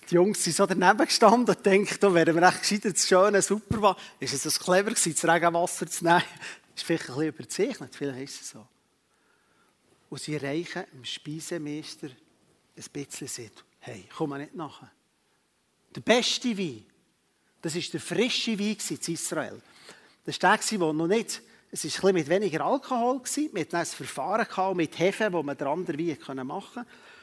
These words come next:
Sie sagt, Das ist ja nicht normal. Eine Regel gibt man den besten Wein zuerst Und wenn es die Leute nicht mehr so merken, die, die zu lang sind geblieben, kannst du den anderen nachschieben, der Kochwein.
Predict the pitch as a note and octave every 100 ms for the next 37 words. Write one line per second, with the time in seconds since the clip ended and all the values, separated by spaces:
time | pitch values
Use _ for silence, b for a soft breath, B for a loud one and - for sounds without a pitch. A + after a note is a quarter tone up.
0 | b b b b - - - - - A#2
1 | C3+ - A#2+ C3+ G#3 E3 _ _ - F3
2 | F3+ A#3+ D4 D4 A#3+ A3 A#3+ F#3+ F3 D#3+
3 | A#3 C4+ - - G3+ F3+ A#3 - A3 G#3+
4 | D4+ D4 - - B B - A3+ A3 A3
5 | G#3 B3 C4 A#3 B3 A3 F#3+ G#3 A3+ C#4
6 | - - F3+ A#3 G#3+ - G#3+ A#3+ A#3+ G#3
7 | F#3+ C4 B3 E3 E3 F3 - D#3+ F3+ A3
8 | A#3+ G3+ F#3+ G#3+ G#3 G#3+ B3+ G3 D3+ C3+
9 | C#3+ G3+ - G3+ D3